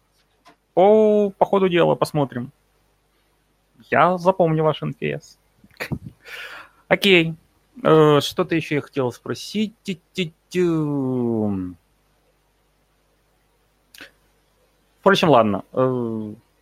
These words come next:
если, может, э, господин Брюд хочет порекомендовать какие-то контакты, вдруг,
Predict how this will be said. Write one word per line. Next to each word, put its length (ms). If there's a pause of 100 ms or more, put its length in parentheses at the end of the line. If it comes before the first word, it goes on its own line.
(760)
если, 640
может, 260 (160)
э, 600
господин 480
Брюд 160
хочет 280 (340)
порекомендовать 760
какие-то 960 (460)
контакты, 640 (1600)
вдруг, 440